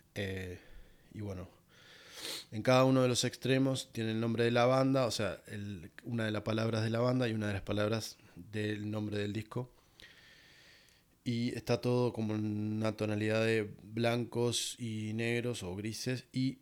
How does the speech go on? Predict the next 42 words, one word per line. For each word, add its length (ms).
los 300
rojos 560
de 260
las 220
rosas 440
y 180
hay 180
otras 240
flores. 480
Y, 680
y 540
los 220
nombres, 300
el 100
nombre 240
de 40
la 80
banda 280
también 180
está 140
en 100
rojo 260
y 40
el 80
nombre 180
del 120
disco 240
está 200
en, 200
como 200
en 60
una 180
especie 280
de 60
plateado. 600
Y 60
esa 160
es 60
como 260
la, 480
la 180
tapa. 300